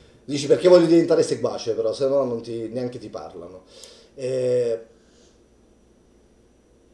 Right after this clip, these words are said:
quando un, eh, insieme di persone deve necessariamente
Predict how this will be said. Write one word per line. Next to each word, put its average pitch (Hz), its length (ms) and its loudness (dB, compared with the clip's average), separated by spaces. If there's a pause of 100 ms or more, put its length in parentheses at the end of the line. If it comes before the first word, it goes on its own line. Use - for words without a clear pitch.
(200)
quando 202 840 2 (1500)
un, 151 880 -2
eh, 120 140 -4
insieme 123 580 -2
di 120 140 -6
persone 87 600 -12 (760)
deve 131 500 6
necessariamente 165 1800 -6